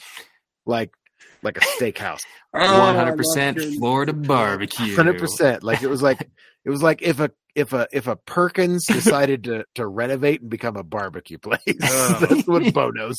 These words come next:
Speaker 2: They had
Speaker 1: was.
Speaker 2: really good pie, too.
Speaker 1: It was very, like,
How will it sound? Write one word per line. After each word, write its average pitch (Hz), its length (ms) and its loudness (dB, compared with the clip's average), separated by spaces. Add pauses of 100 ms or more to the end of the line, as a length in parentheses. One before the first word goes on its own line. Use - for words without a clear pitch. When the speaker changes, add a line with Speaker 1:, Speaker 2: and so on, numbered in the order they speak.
Speaker 2:
They 135 60 -8 (200)
had 143 60 -2
Speaker 1:
was. 123 240 -2
Speaker 2:
really 123 160 -4
good 113 220 -8
pie, 113 380 -8
too. 110 280 -8 (760)
Speaker 1:
It 143 100 -2
was 139 220 0
very, 147 460 4
like, 135 300 0